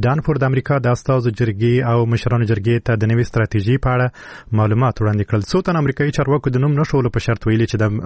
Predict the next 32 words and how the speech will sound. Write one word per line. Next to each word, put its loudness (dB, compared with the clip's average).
امریکا -2
متحده 0
ایالات 0
تر 0
درې 0
زره 0
پنځه 0
سوه 0
پورې 0
نور 0
سرتیري 0
افغانستان 0
ته 2
لیږي. 2
په 2
دې 2
وروستیو 0
کې -4
له 2
افغانستان 0
څخه -2
د 2
امریکا 0
د 2
اوږدمهالې، 2
م، 0
همکارۍ 0
خبره 0
زیاته 0
کیږي. 2
د 2
نور 2